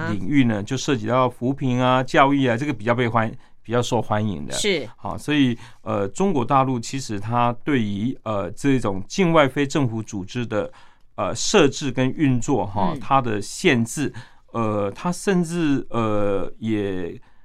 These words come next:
Speaker 1: 呃，做了一些，啊，这个代表处哈，这个，
Speaker 2: 嗯。
Speaker 1: 这些非政府组织的代表处啊，它不可以公开募款的，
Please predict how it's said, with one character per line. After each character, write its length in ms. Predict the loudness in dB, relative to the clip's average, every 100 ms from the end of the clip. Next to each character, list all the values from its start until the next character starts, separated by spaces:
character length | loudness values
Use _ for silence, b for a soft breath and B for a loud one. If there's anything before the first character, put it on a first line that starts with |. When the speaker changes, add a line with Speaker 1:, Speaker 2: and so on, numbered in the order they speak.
| -14 -8
Speaker 1:
呃， 720 | -4 -4 -4 -4 -4 -6 -8 -8
做 240 | 0 4 4
了 100 | 2
一 120 | 0
些， 420 | 2 4 4 2 b b -6
啊， 520 | -2 0 0 -4 -6 -14 -20 -20 -20 -20 -20 -20 -20 -18 -16 -6
这 100 | -2
个 80 | 2
代 180 | 6 6
表 220 | 4 0
处 260 | -2 -8 -8
哈， 140 | -8 -6
这 140 | -4
个， 60 | -2
Speaker 2:
嗯。 40 |
Speaker 1:
这 80 | 0
些 100 | 0
非 280 | -2 -2 2
政 160 | 2
府 80 | 2
组 120 | -2
织 140 | -4 -4
的 80 |
代 140 | -6 -10
表 200 | -8 -8
处 240 | -8 -8
啊， 200 | -6 -8 B B -10
它 100 | -8
不 160 | -4
可 100 | 2
以 60 | 4
公 160 | 4 2
开 140 | 4
募 160 | 2 0
款 280 | -2 -6
的， 220 | -4 -8